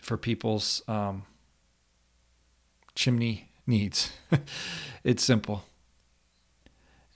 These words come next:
Okay, so that's, that's the system we have now for inspections. It, it's hard to just talk about it. You'd have to see it.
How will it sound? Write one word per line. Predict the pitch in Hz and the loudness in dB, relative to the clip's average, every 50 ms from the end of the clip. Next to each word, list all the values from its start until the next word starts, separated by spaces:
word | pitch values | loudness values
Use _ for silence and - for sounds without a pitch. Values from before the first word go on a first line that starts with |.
| _ - | _ -6
Okay, | 120 120 - - - 120 98 95 | -4 -4 -4 0 0 0 0 0
so | - - - 131 127 123 - 85 | -2 0 4 4 4 4 4 2
that's, | 123 135 143 147 143 - - - | 4 6 6 6 6 2 -2 -2
that's | - - 135 139 143 143 - | -4 2 4 4 4 4 2
the | 180 165 | 0 2
system | - - 156 139 - - 135 | 2 2 2 0 2 2 2
we | 127 123 120 | 4 4 4
have | 110 117 117 113 113 107 107 | 4 4 4 4 4 2 2
now | 110 110 107 107 104 | 2 2 2 2 0
for | - - - 110 107 104 104 101 101 - - | 0 -2 -2 0 2 2 2 2 0 -2 -2
inspections. | 110 104 104 - - 110 107 104 - - 107 107 104 120 | -4 -2 -2 -2 2 2 2 2 0 -2 -4 -2 0 0
It, | 120 120 | -2 2
it's | - 127 - - | 2 0 2 4
hard | - - 151 147 | 6 8 8 8
to | 131 127 | 6 4
just | - - 120 - - - | 2 2 2 2 2 0
talk | - - 117 117 - - | 2 4 4 4 4 2
about | 117 117 117 113 110 | 4 6 6 6 6
it. | 107 - | 2 0
You'd | 110 110 101 | 0 0 2
have | 98 110 110 - - | 2 0 0 -2 -4
to | - | -6
see | - - - 123 123 127 | -4 -2 0 4 4 4
it. | 127 - | 4 2